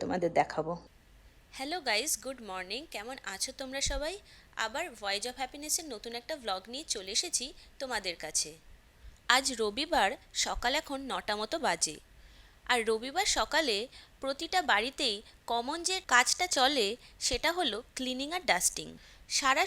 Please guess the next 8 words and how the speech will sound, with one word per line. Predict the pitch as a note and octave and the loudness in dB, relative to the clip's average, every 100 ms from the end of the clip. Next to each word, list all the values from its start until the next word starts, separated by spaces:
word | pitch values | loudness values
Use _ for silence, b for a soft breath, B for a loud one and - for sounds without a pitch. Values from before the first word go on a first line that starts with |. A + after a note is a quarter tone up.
| - | 4
সপ্তাহে | A3+ A3 D#4+ D#4 A#3 A3 B B B G#3+ | 2 2 4 6 4 2 B B B -4
জিনিসপত্র | C4+ E4 - E4 - F4+ - G#3 | -2 -2 0 0 2 0 4 4
আনঅর্গানাইজড | G3+ A3 A#3 A#3+ C#4 D4+ E4+ - | 4 4 2 2 2 2 -2 0
যে | F4 C4 | -2 0
হয়ে | G3+ F#3+ - | -2 -2 -2
থাকে | D4+ D4 G3 A3 B B - | -2 2 2 2 B B 0
সারা | B3 B3+ D4+ - | 2 4 2 0
ঘর | G3+ | 0